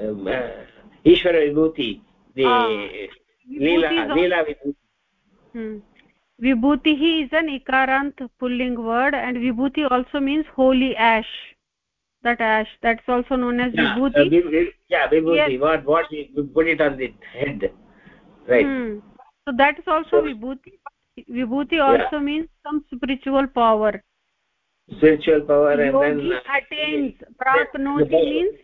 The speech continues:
Speaker 1: Bhagavan's leela vibhuti, we say, no?
Speaker 2: Hmm. So, uh, so here the yogi,
Speaker 1: Kaha,
Speaker 2: yogi
Speaker 1: kaha, kaha vibhutim prap-, prapnoti?
Speaker 2: attains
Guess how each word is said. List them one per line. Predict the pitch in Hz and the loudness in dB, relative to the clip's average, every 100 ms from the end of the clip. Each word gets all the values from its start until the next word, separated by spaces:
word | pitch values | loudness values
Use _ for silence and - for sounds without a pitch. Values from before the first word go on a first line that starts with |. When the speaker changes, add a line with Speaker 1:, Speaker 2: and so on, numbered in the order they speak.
| - _ _ - - _ _ 127 | -20 _ _ -20 -20 _ _ 2
Speaker 1:
Bhagavan's | 156 175 185 180 160 | 4 4 2 0 0
leela | 175 180 175 | 2 2 2
vibhuti, | 160 151 156 151 151 139 | 0 0 -2 0 -2 -2
we | 131 - | -6 -6
say, | 123 | -6
no? | 127 185 - _ _ _ _ _ _ _ _ _ 240 | -6 -10 -16 _ _ _ _ _ _ _ _ _ -16
Speaker 2:
Hmm. | 247 240 220 220 | -10 -8 -8 -8
So, | 285 339 349 - _ _ | -4 -2 -2 -8 _ _
uh, | - 196 180 - - - - | -10 -8 -8 -10 -14 -20 -6
so | 254 247 - | -4 -4 -6
here | _ _ 247 262 330 339 _ _ _ _ | _ _ 0 2 2 0 _ _ _ _
the | 220 240 | -2 0
yogi, | 226 254 240 214 269 | 2 4 4 2 2
Speaker 1:
Kaha, | 302 233 180 | 2 2 0
Speaker 2:
yogi | 226 220 240 | 0 -4 -10
Speaker 1:
kaha, | - 427 - - | -14 -16 -20 -20
kaha | 151 214 | -6 -2
vibhutim | 185 170 170 180 185 196 196 | 0 2 4 2 4 0 0
prap-, | 170 151 151 147 135 | -2 -2 -2 -4 0
prapnoti? | 151 147 143 131 131 135 113 - _ _ _ _ - | -2 0 -2 -2 -2 -4 -4 -6 _ _ _ _ -20
Speaker 2:
attains | _ - 262 269 285 | _ -4 -2 -2 -4